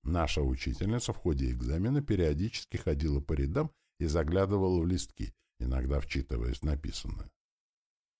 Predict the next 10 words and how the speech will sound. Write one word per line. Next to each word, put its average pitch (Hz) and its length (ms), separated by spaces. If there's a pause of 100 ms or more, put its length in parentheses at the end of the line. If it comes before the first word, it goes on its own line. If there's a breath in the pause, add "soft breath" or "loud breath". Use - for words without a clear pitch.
(460)
Так 82 220
она, 80 280
остановившись 78 800
около 71 280
меня, 92 300
молча 90 360
ткнула 82 380
пальцем 73 400
в - 80
текст, - 340